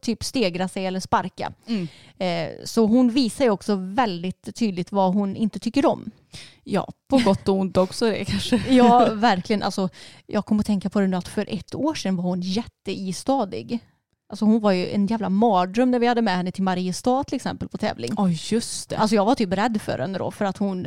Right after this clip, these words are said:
Speaker 1: testade mig så himla mycket och stegrade sig på hela framridningen, försökte typ springa ut och, nej, ja, då var hon inte kul. Så
Speaker 2: Nej.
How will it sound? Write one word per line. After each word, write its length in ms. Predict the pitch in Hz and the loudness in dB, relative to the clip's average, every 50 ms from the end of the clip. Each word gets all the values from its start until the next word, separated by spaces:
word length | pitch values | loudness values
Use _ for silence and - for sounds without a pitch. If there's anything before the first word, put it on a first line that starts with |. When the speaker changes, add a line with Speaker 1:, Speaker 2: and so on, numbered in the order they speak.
| - - | -6 -4
Speaker 1:
testade 420 | - 226 208 - - - 196 190 202 | -2 -4 -4 -4 -4 -4 -4 -2 0
mig 180 | 196 202 190 | -2 -2 -2
så 120 | 180 - 202 | -2 0 2
himla 320 | 208 226 220 208 190 190 | 4 4 4 4 4 4
mycket 380 | 196 208 220 - _ - 208 196 | 4 4 2 2 _ -2 0 2
och 160 | 190 190 185 | 2 2 0
stegrade 840 | - - - - 247 240 226 196 185 180 180 190 196 202 196 202 196 | -2 -6 -4 -2 0 0 2 0 0 0 0 0 0 0 0 -2 -4
sig 340 | - 220 208 202 196 190 185 | -2 -2 -2 0 0 -2 -2
på 300 | - 208 190 196 190 185 - - - - - - | -2 0 2 2 2 0 -2 -8 -20 -16 -6 0
hela 220 | 240 214 185 180 | 0 2 2 0
framridningen, 720 | - - 214 233 233 214 190 185 202 208 185 196 196 196 | -2 0 0 2 2 2 0 0 -2 0 0 0 0 0
försökte 360 | - - - 202 - - 208 | -2 -2 -4 -4 -2 -2 -4
typ 160 | 185 202 190 | -4 -4 -10
springa 420 | - - - 214 214 208 196 190 - | -10 -8 -4 0 2 2 2 2 2
ut 480 | - 220 214 214 214 208 - _ - | 2 4 4 6 4 4 2 _ -2
och, 240 | 202 185 180 185 - - | 0 2 2 2 2 0
nej, 300 | - 214 208 - - 202 | 0 0 0 0 0 2
ja, 300 | 214 214 208 196 196 190 | 2 4 4 4 2 0
då 320 | 196 185 190 233 240 214 196 | -2 0 2 4 4 4 4
var 100 | 185 175 | 4 2
hon 160 | 180 202 196 | 2 2 2
inte 240 | 214 202 180 - 220 | 2 2 0 -2 -4
kul. 300 | - 214 - - - 196 - - | -4 -4 -6 -6 -6 -8 -10 -10
Så 140 | - - 220 | -6 0 2
Speaker 2:
Nej. 200 | 214 196 208 | 2 2 2